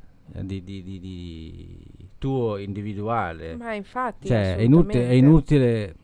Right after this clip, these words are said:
Speaker 1: secondo me, poi ognuno fa quello che vuole, è inutile secondo me fare le battaglie, eh, mm, io sono abbastanza co-, cioè,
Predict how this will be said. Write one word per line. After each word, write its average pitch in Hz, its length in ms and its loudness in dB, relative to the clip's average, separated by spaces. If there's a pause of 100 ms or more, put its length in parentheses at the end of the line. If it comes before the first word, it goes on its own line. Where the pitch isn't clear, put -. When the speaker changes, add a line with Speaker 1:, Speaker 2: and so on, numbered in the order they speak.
Speaker 1:
secondo 113 440 4
me, 120 320 4
poi 107 360 0
ognuno 101 500 -4
fa - 180 -10
quello 95 160 -4
che 92 80 -2
vuole, 101 140 0
è - 20 2
inutile 120 360 4
secondo 101 260 2
me 95 100 2
fare 98 220 0
le 95 80 0
battaglie, 98 720 -2 (480)
eh, 87 720 -8 (640)
mm, 85 400 -10
io 104 320 0
sono 104 220 -8
abbastanza 107 680 -16
co-, 110 320 -12
cioè, 98 400 -10